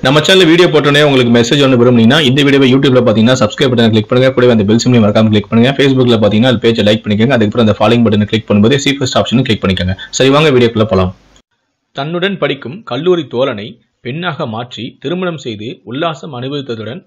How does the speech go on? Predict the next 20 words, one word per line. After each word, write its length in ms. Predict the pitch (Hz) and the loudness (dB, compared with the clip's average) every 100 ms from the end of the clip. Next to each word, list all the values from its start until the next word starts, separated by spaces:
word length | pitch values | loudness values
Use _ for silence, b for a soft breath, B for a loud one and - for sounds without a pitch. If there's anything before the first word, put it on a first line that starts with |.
| _ | _
பின்னர் 340 | 135 120 147 | -14 -10 -12
சேர்ந்து 380 | - - 165 185 | -12 -10 -10 -8
வாழ 220 | 165 143 | -8 -8
முடியாது 420 | 131 123 143 135 127 | -8 -10 -8 -8 -8
என 280 | 107 131 - | -12 -14 -14
மோசடி 420 | 131 160 156 147 | -14 -12 -12 -12
செய்ததாக 680 | 127 120 120 107 107 208 190 | -12 -10 -8 -8 -12 -14 -20
சக 340 | - 117 120 | -12 -10 -8
கல்லூரி 400 | 120 123 165 165 | -10 -10 -8 -8
மாணவர் 380 | 127 113 127 117 | -10 -10 -10 -10
மீது 300 | 107 104 180 | -12 -14 -16
புகார் 220 | - 135 123 | -10 -6 -6
எழுந்துள்ளது. 440 | 107 95 85 - _ _ _ _ _ _ - | -8 -14 -18 -20 _ _ _ _ _ _ -8
தெலுங்கானா 440 | 139 156 147 139 | -6 -4 -4 -6
மாநிலம் 460 | 120 117 110 143 175 | -8 -8 -8 -10 -10
பெத்தனப்பள்ளி 520 | 120 156 147 143 127 | -10 -10 -10 -8 -8
என்ற 240 | 117 110 104 | -8 -10 -12
கிராமத்தை 480 | 104 117 131 123 104 | -10 -8 -10 -12 -12
சேர்ந்தவர்தான் 520 | 101 120 104 95 107 165 | -12 -12 -12 -14 -16 -16
சந்தோஷ். 360 | 101 92 85 | -16 -16 -18